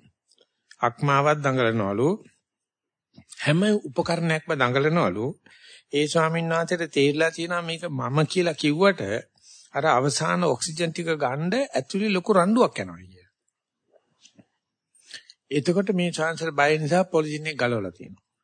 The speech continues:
ගලවලා මේ සටහන් ටික ඔක්කොම ලීලා තියෙනවා. මේ ඔක්සිජන් ගොඩක් තියෙන නිසා ප්‍රශ්නයක් නෑ අපි ඇති වෙන්න මේ පාවිච්චි කරාට. මේක අඩු වෙන්න පටන් ගත්තට පස්සේ වම් කකුලට වැඩිය දකුණු කකුල උත්සාහ කරනවා ඒක ගන්න.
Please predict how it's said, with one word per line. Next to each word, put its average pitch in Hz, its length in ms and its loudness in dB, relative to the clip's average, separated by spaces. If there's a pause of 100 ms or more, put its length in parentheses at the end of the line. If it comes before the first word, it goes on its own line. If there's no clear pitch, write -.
(120)
ගලවලා 165 420 2
මේ 175 160 0
සටහන් 143 440 -2
ටික 165 160 -4
ඔක්කොම 202 380 0
ලීලා 127 300 0
තියෙනවා. 104 400 -2 (1040)
මේ 143 100 0
ඔක්සිජන් 165 520 0
ගොඩක් 135 300 0
තියෙන 151 220 -4
නිසා 151 240 0
ප්‍රශ්නයක් 127 480 -2
නෑ 143 180 0
අපි 139 200 -4
ඇති 113 240 -4
වෙන්න 135 200 -2
මේ 131 160 -6
පාවිච්චි 117 440 -4
කරාට. 160 360 2 (440)
මේක 151 220 -2
අඩු 135 280 0
වෙන්න 202 200 4
පටන් 143 300 -4
ගත්තට 117 300 -4
පස්සේ 131 460 0 (380)
වම් 131 260 -2
කකුලට 156 420 0
වැඩිය 156 280 0
දකුණු 143 320 -2
කකුල 165 260 -2
උත්සාහ 139 340 0
කරනවා 117 360 0
ඒක 110 180 -2
ගන්න. 101 320 -4